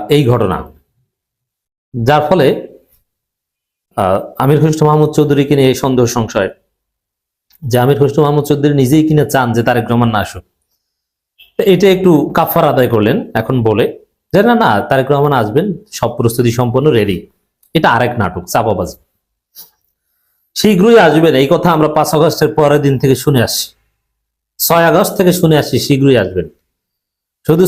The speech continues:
ছয় আগস্ট না, সেই, আহ, আট সাল থেকে, নয় সাল থেকেই তো শুনে আসছি শীঘ্রই আসবেন,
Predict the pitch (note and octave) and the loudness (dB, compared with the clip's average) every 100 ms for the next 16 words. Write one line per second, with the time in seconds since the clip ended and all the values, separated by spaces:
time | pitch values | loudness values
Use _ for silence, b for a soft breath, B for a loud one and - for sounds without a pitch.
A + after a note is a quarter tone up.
0 | F#3 D#3 E3 E3 D3+ - F2 D#2 - _ | 2 2 2 2 0 -2 -6 -6 -14 _
1 | - - D3+ D3 - - _ _ _ _ | -10 -2 0 0 -2 -12 _ _ _ _
2 | _ _ _ G#2+ G2 F#2+ G2 F3+ _ _ | _ _ _ -2 0 -2 -8 -18 _ _
3 | _ _ _ _ _ _ _ _ _ D3+ | _ _ _ _ _ _ _ _ _ -2
4 | E3+ - F#3+ F#3 F#3+ E3 E3 E3+ F3+ F3 | -2 0 0 2 0 2 2 2 0 2
5 | F#3 F#3+ - D#3+ C3 - A#2 C3+ B2+ C3 | 2 2 0 0 0 -2 -4 -2 0 0
6 | G#2 F#2 | 0 -4